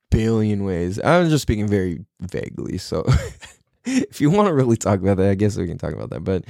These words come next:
you're not gonna get a very exciting answer. It's just a very straightforward, very logical, and a child could understand it. So, <laughs> um,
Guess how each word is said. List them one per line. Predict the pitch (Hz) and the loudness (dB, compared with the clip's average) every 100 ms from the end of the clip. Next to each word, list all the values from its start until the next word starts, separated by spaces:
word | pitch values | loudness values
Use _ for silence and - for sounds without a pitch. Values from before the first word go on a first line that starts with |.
| 151 - _ _ - | -16 -20 _ _ 0
you're | 160 | 2
not | 165 | 4
gonna | 143 139 | 2 0
get | 113 113 - | 2 2 0
a | - | -2
very | 107 101 | 0 2
exciting | 95 - - 120 110 113 | 0 0 2 4 4 4
answer. | 120 104 101 | 2 2 -2
It's | 113 | -2
just | 143 147 | -4 -2
a | 160 | 0
very | 131 160 | 4 2
straightforward, | 151 - 147 - 135 139 | 2 2 0 2 2 4
very | 135 143 | 2 2
logical, | 107 110 127 127 131 131 | 2 2 0 -2 0 0
and | 127 120 117 - 117 | 0 0 -4 -6 -2
a | 127 127 - _ | 0 0 -4 _
child | - 143 107 | 0 2 2
could | 92 | 0
understand | 92 85 - - 78 | -2 -2 -6 -6 -6
it. | - - | -8 -10
So, | - 98 101 104 _ - - - _ _ | -2 0 0 -2 _ -20 -20 -20 _ _
<laughs> | 143 554 453 139 - 156 - _ - - 285 277 - - | 0 0 2 0 2 0 0 _ -20 -6 -6 -6 -10 -2
um, | 147 131 110 98 | 2 2 2 -2